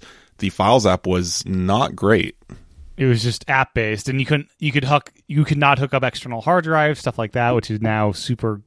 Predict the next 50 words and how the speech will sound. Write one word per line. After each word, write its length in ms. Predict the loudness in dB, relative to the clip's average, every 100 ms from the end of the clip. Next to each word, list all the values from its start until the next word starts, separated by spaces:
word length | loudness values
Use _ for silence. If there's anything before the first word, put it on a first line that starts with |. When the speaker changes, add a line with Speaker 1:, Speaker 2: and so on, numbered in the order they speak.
| -8
Speaker 2:
great 260 | -2 -2 -2
that 100 | -4
you 100 | -4
can 320 | -4 -2 -2
do. 280 | -2 -2 -4 _ _ _ -2
Yeah, 200 | 2 2
in 100 | 0
the 120 | -4
early 320 | 2 4 4
days, 280 | 4 2 2
I, 200 | 0 -2 _ -10
I 60 |
used 340 | -8 -6 -6 -4
that 100 | -6
Citrix 380 | -4 -4 -6 -6
X 240 | -8 2
one 240 | 4 6
mouse 480 | 4 2 0 -2 -10 -4
with 140 | -4
Jump 280 | 0 -2 2
Desktop, 600 | 2 2 0 0 0 -2 -12 _ -8
and, 500 | -4 -2 -2 -6 -8 -8
uh, 40 |
you 160 | -8 -6
could 120 | -2
use 160 | -2
a 60 | -2
mouse 500 | 0 2 2 0 -4
if 140 | -8 -4
you're 140 | -2
remoting 400 | -2 0 0 0
into, 220 | -2 -4 -4
like, 140 | -2
a 60 | 0
Mac 360 | 0 0 -4
or 80 | -8
something. 440 | -8 -10 -10 -12 -14 _ _ _ _
And 140 | -2 0
it 40 |
was 160 | 0 -2
a 60 |
special 420 | -2 0 2 2 2
mouse 380 | 2 0 -2
built 260 | 0 2 2
for 180 | 0 -2
that 180 | -2 -4
app 380 | -8 -10 -12 -16
kind 180 | -14 -12
of 80 | -12
thing. 300 | -10 -12